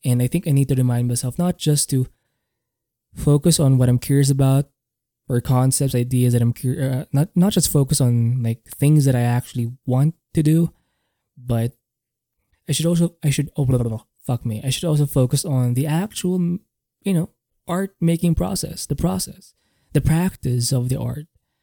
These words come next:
the craft. Um, and, you know, sometimes we, you know, we do forget, and, you know, it's good to remind ourselves to, uh, get back on track.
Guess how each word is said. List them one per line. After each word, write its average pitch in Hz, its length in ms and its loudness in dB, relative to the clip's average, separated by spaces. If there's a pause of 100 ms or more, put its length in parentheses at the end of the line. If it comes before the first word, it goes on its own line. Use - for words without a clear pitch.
(300)
the 143 100 0
craft. 143 460 0 (680)
Um, 117 360 0 (400)
and, 117 540 2 (380)
you 190 100 4
know, 160 220 4 (180)
sometimes 175 640 2
we, 156 400 0 (960)
you 123 120 2
know, 127 80 4
we 131 80 4
do 131 100 2
forget, 151 460 -2
and, 113 580 -2 (200)
you 110 120 -2
know, 120 140 -2
it's - 160 -6
good 131 220 0
to 135 80 2
remind 120 340 2
ourselves 123 640 -4 (180)
to, 120 240 -4
uh, 123 280 -4 (420)
get 131 300 0
back 123 240 -2
on 123 100 0
track. 131 460 -10